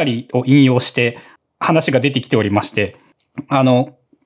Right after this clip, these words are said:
世界にコンテナというものが流通することで、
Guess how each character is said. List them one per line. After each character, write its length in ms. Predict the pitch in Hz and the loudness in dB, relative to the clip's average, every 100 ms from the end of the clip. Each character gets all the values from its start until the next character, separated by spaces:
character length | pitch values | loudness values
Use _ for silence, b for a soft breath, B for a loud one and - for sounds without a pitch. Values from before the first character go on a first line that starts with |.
| _ | _
世 160 | - 262 | -4 -2
界 280 | 254 175 135 | 2 2 2
に 200 | 190 156 | 0 2
コ 160 | 202 | 2
ン 60 | 202 | 2
テ 120 | 214 | 2
ナ 120 | 208 | 2
と 120 | 202 208 | 2 2
い 120 | 208 | 2
う 60 | |
も 140 | 208 202 | 4 4
の 100 | 156 | 4
が 120 | 110 | 2
流 180 | 117 127 | 0 -2
通 200 | - 123 | -2 -4
す 160 | - | 0
る 100 | 131 | -2
こ 120 | 127 127 | 0 -2
と 160 | 110 | 0
で、 260 | 127 110 | -2 -2